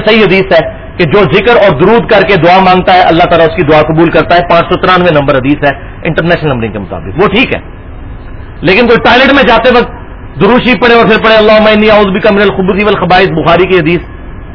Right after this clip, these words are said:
والی دعا، تو یہ بات غلط ہو جائے۔ تو ٹوائلٹ میں جاتے وقت مسجد کی دعا نہیں پڑھ سکتے، مسجد میں جاتے وقت ٹوائلٹ کی دعا نہیں پڑھ سکتے۔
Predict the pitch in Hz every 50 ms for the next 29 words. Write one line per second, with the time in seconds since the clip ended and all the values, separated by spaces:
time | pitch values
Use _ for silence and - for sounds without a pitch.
0 | - - - - - - - 147 160 165 165 135 165 165 160 160 160 - - -
1 | - 185 180 180 156 147 139 127 123 135 120 110 - - 87 - - - - -
2 | - - - - - - - - - 170 - - 226 247 269 302 311 302 294 262
3 | 262 254 233 - 247 233 220 208 165 165 180 180 175 - 233 - - 240 202 233
4 | 233 226 226 226 185 233 220 185 - 190 - 220 208 170 165 180 175 208 220 202
5 | 208 180 175 175 165 185 180 185 190 - - 247 262 269 262 - - 175 147 143
6 | 135 131 127 120 - - 101 - - - -